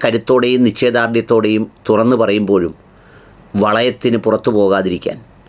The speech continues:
അമിതമായ ആഹ്ലാദ പ്രകടനത്തിലൂടെയോ ആലോചനാരഹിതമായ വലിയ പ്രോത്സാഹനത്തിലൂടെയോ മറ്റൊരു തലത്തിലേക്ക് വളർന്നു വരുന്ന കാലഘട്ടത്തിൽ മാറാതിരിക്കാൻ കൂടി കൃത്യമായ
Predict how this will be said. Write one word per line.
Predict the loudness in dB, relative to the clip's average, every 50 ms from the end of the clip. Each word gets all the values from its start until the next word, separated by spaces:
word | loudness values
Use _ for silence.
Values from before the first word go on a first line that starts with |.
| -8 -2
അമിതമായ | 0 0 2 2 0 0 0 0 0 0 0
ആഹ്ലാദ | 0 0 0 0 0 -2 -2 0
പ്രകടനത്തിലൂടെയോ | 0 0 0 0 0 -2 -2 0 0 2 2 2 2 2 2 2 0 -2 -6 _ _ _ _ _ -20 -20 -20 -20 -8 _ -2 -2
ആലോചനാരഹിതമായ | 0 2 2 2 2 2 0 0 0 0 0 0 0 0 0 0 0 2 0 0 0 -2 -8 -14 _ _ _ _ _ _ _ _ _ _ _ _ 0
വലിയ | 0 2 2 0 0 2
പ്രോത്സാഹനത്തിലൂടെയോ | 2 2 2 2 0 -2 -2 -2 -2 -2 0 0 0 2 2 0 0 -2 -6 _ _ -4 -2 -2
മറ്റൊരു | -2 0 -2 -2 -2 0 0
തലത്തിലേക്ക് | -2 -2 -2 -2 -2 -2 -2 -4 -4 -6 -10 -10 -10 -18 _ _ -10 -2 0 0
വളർന്നു | 2 2 2 2 2 2 2 2
വരുന്ന | 2 2 0 0 0 0
കാലഘട്ടത്തിൽ | -2 0 0 -2 -2 -4 -6 -8 -8 -14 -16 -16 _ _ _ -20 -20 -10 -2 0 2 2
മാറാതിരിക്കാൻ | 2 2 2 2 0 0 0 0 -2 -2 -2 -2 -2 -2 -2 -2
കൂടി | -2 -4 -4 -8 -12 _ _ _ _ _ _ -20 -20 -20 _ -20 -12 -6
കൃത്യമായ | -6 -6 -4 -2 -2 0 0 0 0 0 0 0 -2